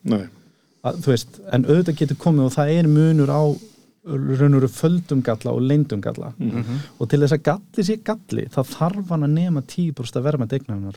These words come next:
Speaker 2: per galli. Ekki nema kaupandi getur sannað það
Speaker 1: Mhm.
Speaker 2: að seljandi hafi vísvitandi að vera að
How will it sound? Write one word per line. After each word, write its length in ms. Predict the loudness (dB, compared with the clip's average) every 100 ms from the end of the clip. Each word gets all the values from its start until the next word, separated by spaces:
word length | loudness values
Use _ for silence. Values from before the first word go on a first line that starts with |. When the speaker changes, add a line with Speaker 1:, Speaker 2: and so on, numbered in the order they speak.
| _
Speaker 2:
per 360 | -6 -4 -4 -4
galli. 420 | -8 -8 -10 -20 -20 _ _ _ _ _ _ _ _ _ _ -2
Ekki 460 | -2 -2 -8 0 4
nema 400 | 4 2 -4 -8
kaupandi 580 | -4 -2 -2 -2 -6 -2
getur 200 | -2 -2
sannað 580 | -6 -6 0 0 0 -4
það 120 | -10 -18 _ _ -12
Speaker 1:
Mhm. 240 | -10 -12 -16 _ _
Speaker 2:
að 60 | -10
seljandi 640 | -2 0 2 2 0 0
hafi 280 | -2 -2 0
vísvitandi 420 | 0 -2 -2 -4 -4
að 80 | -4
vera 280 | -4 -4
að 60 | -6